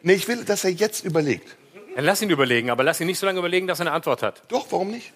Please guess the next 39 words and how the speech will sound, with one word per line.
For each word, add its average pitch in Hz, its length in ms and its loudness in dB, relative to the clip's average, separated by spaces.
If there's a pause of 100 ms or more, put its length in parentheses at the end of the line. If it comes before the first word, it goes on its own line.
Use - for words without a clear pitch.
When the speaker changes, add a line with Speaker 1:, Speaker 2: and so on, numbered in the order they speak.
Speaker 2:
Nein, 147 400 2
wollen 160 140 2
wir 190 80 0
nicht, 160 140 -4
weil 202 100 4
wir 202 100 2
sie 185 120 -4
nicht 202 140 0
Speaker 1:
Gibt's - 40 6
ein - 80 10
Speaker 2:
hören 240 160 4
wollen. 156 200 8
Speaker 1:
Zeitmaß, 240 300 -4
das 254 180 -10
wir 240 100 -4
einzuhalten 233 540 0
haben? 226 260 0
Ist 214 140 -10
doch 185 80 -6
scheißegal. 190 380 0
Speaker 2:
Weil, 185 60 -4
nee, 208 160 2
weil 233 100 4
wir 226 80 -2
sie 214 100 -4
nicht 196 140 -4
hören, 247 160 0
weil 208 80 4
wir 185 40 -4
die 180 80 0
Antwort 214 180 6
Speaker 1:
Ey, - 60 -4
Speaker 2:
nicht - 80 -12
hören 135 100 -4
Speaker 1:
guck 247 120 2
Speaker 2:
wollen. 110 120 4
Speaker 1:
mal, - 60 -12 (260)
wir 196 140 4
leben 269 520 0